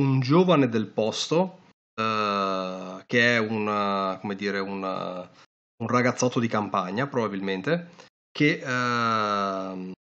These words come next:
con sguardo abbastanza, come dire, abbastanza,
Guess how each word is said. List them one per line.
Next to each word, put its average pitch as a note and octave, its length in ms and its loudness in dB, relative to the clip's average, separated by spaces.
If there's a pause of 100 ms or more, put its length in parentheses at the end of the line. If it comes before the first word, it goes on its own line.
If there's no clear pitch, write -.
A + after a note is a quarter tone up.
(100)
con C#3 140 2
sguardo C3 340 4
abbastanza, A2 1300 2
come G#2+ 160 -4
dire, G#2 160 -4
abbastanza, G2 1200 -2